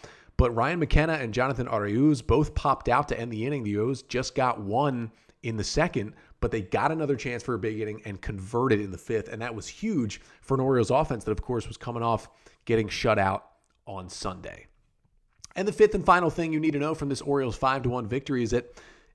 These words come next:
everybody in the starting lineup for the Orioles in this game reached base. The Orioles with five runs on eight hits in this one. You had seven of the nine Oriole starters come up with a hit. Cedric Mullins had a single.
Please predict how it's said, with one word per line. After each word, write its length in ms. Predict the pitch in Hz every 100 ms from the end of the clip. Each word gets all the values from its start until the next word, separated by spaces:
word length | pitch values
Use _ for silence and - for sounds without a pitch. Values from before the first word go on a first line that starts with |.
| _
everybody 680 | 151 190 240 226 202 185 92 -
in 160 | 151
the 60 | 170
starting 320 | - 160 156
lineup 320 | 143 143 101 - _ _
for 260 | - 131
the 120 | 143
Orioles 340 | 139 143 135 120
in 80 | 131
this 180 | 113
game 380 | - 123 135 139 - _ _ _ _ _ -
reached 340 | 139 127 -
base. 280 | - - -
The 120 | 120
Orioles 240 | 139 147
with 120 | 120 -
five 420 | - 143 180 147
runs 280 | 147 147 131
on 240 | 127 113 -
eight 200 | 147 170
hits 440 | - 147 151 - -
in 180 | 113 98
this 220 | 117 143 143
one. 240 | 127 131 - _
You 240 | 123 120 123
had 480 | 123 120 117 117 -
seven 600 | - - 156 165 202 196
of 160 | 143 117
the 60 |
nine 300 | 117 120 131
Oriole 340 | - 123 110 95
starters 460 | - 123 120 120
come 200 | - 117
up 140 | 107 -
with 140 | -
a 40 | -
hit. 320 | 139 143 - - _ -
Cedric 440 | - 101 92 -
Mullins 320 | 131 151 139
had 140 | 139 131
a 60 |
single. 580 | - 135 120 117 117 -